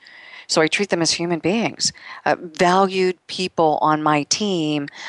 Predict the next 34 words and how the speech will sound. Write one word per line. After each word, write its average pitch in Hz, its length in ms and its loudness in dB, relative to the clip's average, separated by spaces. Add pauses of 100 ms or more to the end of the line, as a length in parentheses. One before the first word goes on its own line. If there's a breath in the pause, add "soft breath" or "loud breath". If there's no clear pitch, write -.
(220 loud breath)
that 160 200 2
if - 280 -2
they 165 140 4
weren't 185 360 0
here, 226 640 0 (480 loud breath)
we 185 280 4
would 196 220 2
not 170 280 4
thrive. - 640 -2 (480 loud breath)
So, - 240 4
so 180 360 4 (340)
shifting 240 640 2
my 190 180 4
mindset 170 680 2
from 160 540 2 (460 loud breath)
these 196 220 0
are 190 100 4
the 180 100 0
people 196 360 -2
who, 160 320 -2 (680)
who 170 160 4
I 160 300 6
have 165 280 0
to 156 140 -4 (120)
manage 160 640 0
and 143 340 -2
they 151 160 -2
get 143 180 -2
paid 156 340 2
and 143 200 -2
we're 139 140 4
all 127 120 4
here, 139 460 2 (600 loud breath)
de-, 170 420 0